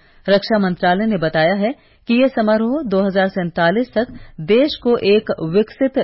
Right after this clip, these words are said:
राष्ट्र में बदलने की दिशा में सरकार के प्रयासों को नए सिरे से बढ़ावा देने के लिए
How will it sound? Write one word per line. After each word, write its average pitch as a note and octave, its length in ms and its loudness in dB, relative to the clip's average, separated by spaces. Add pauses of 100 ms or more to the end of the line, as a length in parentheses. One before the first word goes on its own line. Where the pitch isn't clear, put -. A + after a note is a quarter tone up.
राष्ट्र G3 400 0
में F#3 160 0
बदलने E3+ 400 -2
की F#3 140 -4
दिशा F3+ 340 -2
में F#3+ 200 -2 (340)
सरकार B3 440 2
के C4+ 140 -4
प्रयासों F#3 580 0
को F#3+ 240 -6 (280)
नए G#3+ 200 2
सिरे G3+ 280 0
से A#3+ 200 -4
बढ़ावा F3 380 0
देने F3 300 -2
के G#3 160 -2
लिए E3 260 -2